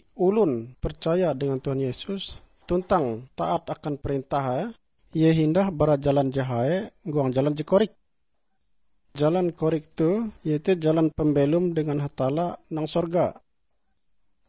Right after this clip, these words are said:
Dan ikau huang percaya dengan Yesus, tuntang nanjung nang jalan jekorik. Amun ikau huang, kuam hamau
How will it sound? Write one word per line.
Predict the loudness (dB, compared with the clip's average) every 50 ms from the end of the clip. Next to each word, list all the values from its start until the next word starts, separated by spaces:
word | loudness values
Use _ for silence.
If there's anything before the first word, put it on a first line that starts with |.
| _ -8
Dan | -4 -2 0 0
ikau | -2 -2 0 0 0 2
huang | 2 -2 -4 -4
percaya | -6 -8 -8 -4 -2 -2 0 0 0 -2
dengan | -2 -2 -2 -2 0
Yesus, | -2 -2 -4 -4 -6 -6 -6 -4 -6 -8 -12 -14 _ -8
tuntang | -8 -8 -8 -6 -4 -2 -2 0
nanjung | 0 2 2 2 2 4 4 4 4 0 -2 -4 -8
nang | -6 -4 -4 -4 -4
jalan | -4 -2 -2 -2 -4 -4 -6 -8 -10 -6
jekorik. | -8 -6 -2 0 0 0 0 -6 _ _ _ _ _ _ _ _ _ _ _ _ _ _ _ _ _ _ _ _ _ _ -6 -2
Amun | 0 0 0 2 2 2 2 2
ikau | 0 -2 4 6 6 6 6
huang, | 6 4 2 4 2 2 2 0 -2 -4 -6 -10 _ _ _ _ _ _ _ _ _ _ -4
kuam | 2 6 6 6 6 4 0 -2
hamau | -2 0 2 2 2 4 2 2 0 -2 -6